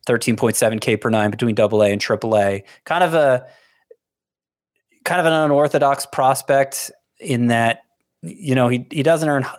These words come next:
particularly high marks for his stuff. He, the fastball's mid-nineties, pretty good sweeping action on the slider, but more is just a deceptive delivery from a left-hander that's allowed him to pile up all those strikeouts. Hopefully he gets a chance sooner than later for the Athletics. J P Sears probably will too and has good minor league numbers, but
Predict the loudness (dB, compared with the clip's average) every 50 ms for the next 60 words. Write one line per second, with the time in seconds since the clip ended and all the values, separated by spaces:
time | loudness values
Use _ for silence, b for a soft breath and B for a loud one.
0 | _ _ -8 -8 -6 -6 -8 -4 -2 0 0 2 0 0 -2 -2 -2 -4 -2 -2
1 | 0 -2 -2 -4 -4 -2 0 0 0 0 0 2 2 2 2 -2 -8 -12 -12 -16
2 | -6 -2 0 0 0 0 0 0 0 0 0 -2 -4 -6 -4 -4 -4 -2 -2 -2
3 | -2 -2 -2 -4 -2 -4 -6 -10 _ _ -4 -2 0 0 -2 -2 0 0 0 2
4 | 2 0 2 0 0 0 0 0 0 0 0 -2 -2 -2 -2 -2 -2 -2 0 2
5 | 2 4 2 2 2 -2 -4 -4 -4 -4 -2 -2 -2 0 -2 -2 -2 -2 -6 -6
6 | -2 -2 -2 0 0 -2 0 -2 -4 -2 -2 -4 -2 0 2 0 0 0 -2 -2
7 | -2 0 0 0 0 0 -4 -6 -6 -8 -8 -6 -4 -2 0 2 0 0 0 -2
8 | -4 -4 -4 -6 -6 -6 -6 -6 B B B B B B B B B -4 -2 2
9 | 2 4 4 2 2 2 2 2 2 2 -2 -4 -2 0 0 0 2 2 2 0
10 | 0 0 -6 -4 -2 -2 -2 0 0 2 2 2 2 0 -2 -2 -8 -4 -4 -4
11 | -4 -4 -4 -4 -2 -2 -4 -4 -2 0 0 2 2 0 -2 -4 -4 -2 -2 -2
12 | -2 0 -2 -2 0 0 -4 -2 -2 -2 -2 0 2 0 0 0 0 0 0 0
13 | 0 -2 -2 0 0 0 0 0 -2 -2 -4 -6 -4 -4 -4 -4 -4 -4 -2 -2
14 | -2 -2 0 0 -2 0 0 2 0 0 0 0 -2 -2 0 0 -2 -2 0 0
15 | -2 -2 -2 -2 -4 -4 -4